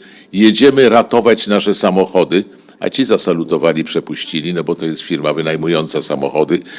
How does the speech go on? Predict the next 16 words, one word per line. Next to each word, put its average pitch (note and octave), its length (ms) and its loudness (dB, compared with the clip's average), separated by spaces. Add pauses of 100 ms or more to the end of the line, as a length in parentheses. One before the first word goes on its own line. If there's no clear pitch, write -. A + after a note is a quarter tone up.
(140)
a E2 100 -2
tam F2+ 260 -2 (240)
ktoś - 300 -2
je D2+ 80 0
podpalał. - 540 -6 (600)
No A2+ 160 6
i B2+ 160 4
tak B2+ 220 2
dopadliśmy G2+ 760 0
Roberta F2+ 440 2
w D#2 60 -2
ostatniej F2+ 460 0
chwili, G2+ 260 -2
jak C#3 220 0
już B2 240 4
właśnie F2 440 0